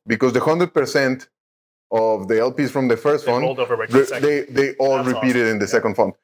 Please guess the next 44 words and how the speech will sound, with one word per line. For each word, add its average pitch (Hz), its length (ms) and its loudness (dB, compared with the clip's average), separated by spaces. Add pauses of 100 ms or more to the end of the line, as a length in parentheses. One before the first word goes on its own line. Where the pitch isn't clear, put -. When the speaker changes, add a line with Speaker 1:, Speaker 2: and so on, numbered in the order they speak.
(240)
Speaker 1:
So 131 580 0
I 143 80 0
think 190 220 0
it 208 120 2
is - 180 -4
because, 156 640 -2 (240)
I 113 40 -4
mean, 135 340 0
we, 143 260 0
we 127 120 0
still 120 220 -4
haven't 147 280 0
have 131 140 2
an 123 80 0
exit 117 300 -2
in 107 60 0
the 98 80 0
first - 280 0
fund. 107 240 0 (440)
We 113 140 -2
don't, 127 280 0
we 120 120 2
are, 120 220 0
we 127 100 0
don't 131 180 -2
have 123 200 0
the, 110 240 2
you 107 120 -2
know, 113 180 0
the 104 180 0
storytelling 123 640 0
that 104 140 0
other 123 240 0
funds 117 300 -4
have, 110 260 0
like 107 200 -4 (100)
Speaker 2:
Yeah. - 240 -18
Speaker 1:
the 127 80 4
Sequoias, 123 680 0
the 120 60 0
Andreessens, 120 540 0
you 117 120 0
know, 117 160 0
like, 107 320 -2